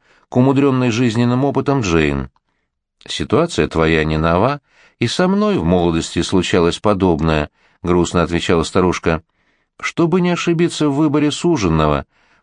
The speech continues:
правильнее всего будет устроить соревновательный турнир для соискателей твоего крыла и сердца. Давай подумаем вместе, как это организовать". У запруды речки было достаточно места для соревновательных заплывов,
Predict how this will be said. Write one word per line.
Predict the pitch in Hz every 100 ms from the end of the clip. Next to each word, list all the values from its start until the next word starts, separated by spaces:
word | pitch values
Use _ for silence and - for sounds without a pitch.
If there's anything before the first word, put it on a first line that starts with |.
| -
правильнее | 85 90 87 87 85
всего | - 101 110
будет | 92 92 92
устроить | 90 - 107 107 - _ _
соревновательный | - 117 113 113 120 117 98 98 98
турнир | 90 113 127 135 - _ _
для | 73 80
соискателей | 78 87 78 - 87 - 85 80
твоего | 90 90 87
крыла | 85 92 90 87
и |
сердца. | - 95 71 - 73 - _ _ _ _ _
Давай | 67 147 190
подумаем | 185 170 170 156
вместе, | 139 170 156 151 135 _ _ _
как | 147 135
это | 143 135
организовать". | 120 120 127 117 101 80 71 64 - _ _ _ _ _ _ _
У | 76 80
запруды | 87 87 104 104 101
речки | 120 131 - - 71 - _ _ _
было | - 156 170 156
достаточно | 156 165 - 80 - 90 117
места | 165 156 147
для | 123 131 127
соревновательных | 131 117 120 131 120 117 117
заплывов, | 113 135 117 82 73 73 76